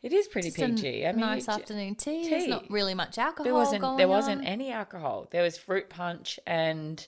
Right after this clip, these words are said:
Speaker 1: coffee, and it was just so nice. Like, it was so lovely. We're just having a chat and all the rest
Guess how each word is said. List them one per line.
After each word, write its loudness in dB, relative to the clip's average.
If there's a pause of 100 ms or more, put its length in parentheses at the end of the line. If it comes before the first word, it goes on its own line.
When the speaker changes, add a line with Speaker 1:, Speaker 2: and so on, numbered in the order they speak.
Speaker 1:
coffee, 0
and -4
it -2
was 0
just -2
so 2
nice. 0
Like, -4
it -2
was -2
so 0
lovely. 0
We're -4
just -12
having -8
a -12
chat -2
and -4
all -4
the -4
rest 0